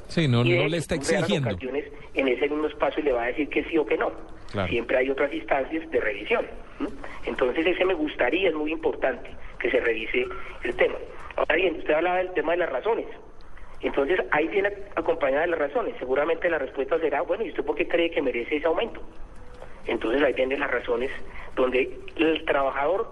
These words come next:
Speaker 2: tiene que dar lo mejor de sí, pero ¿mostrando qué?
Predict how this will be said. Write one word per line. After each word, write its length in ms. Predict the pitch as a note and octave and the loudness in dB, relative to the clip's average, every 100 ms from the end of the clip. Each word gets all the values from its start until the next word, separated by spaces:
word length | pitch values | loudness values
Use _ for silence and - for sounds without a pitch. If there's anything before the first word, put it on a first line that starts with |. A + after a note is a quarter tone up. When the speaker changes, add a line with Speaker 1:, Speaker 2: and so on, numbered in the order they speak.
| - - | -10 -6
Speaker 2:
tiene 280 | D#3+ D3 D#3+ | -2 0 2
que 220 | F3 E3+ - | 0 -2 -2
dar 260 | - C#3+ - | 0 0 2
lo 140 | F3 | 2
mejor 320 | D#3+ D3+ - G3 | 4 2 0 0
de 120 | G3 | -2
sí, 180 | A#3 - - - - - - - | -4 -8 -10 -10 -10 -12 -14 -2
pero 280 | - E3+ E3 - - - | 2 4 4 0 -10 -6
¿mostrando 500 | D#3+ D#3+ E3 F3+ G3 | 0 0 2 2 2
qué? 300 | G3 A3+ D3+ | 2 0 0